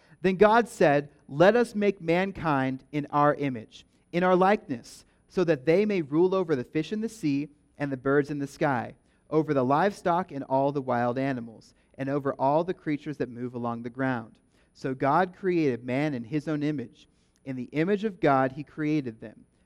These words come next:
Male and female, he created them. God also created atoms and molecules. God created milliliters and milliliters and gallons of water. God created planets,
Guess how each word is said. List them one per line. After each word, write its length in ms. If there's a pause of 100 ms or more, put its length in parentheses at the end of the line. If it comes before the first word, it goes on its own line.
(120)
Male 560 (140)
and 160
female, 540 (300)
he 120
created 580
them. 120 (140)
God 200
also 380
created 680 (320)
atoms 720 (480)
and 240
molecules. 760
God 300
created 580 (440)
milliliters 680
and 300
milliliters 600
and 300
gallons 540
of 220
water. 420
God 320
created 520
planets, 720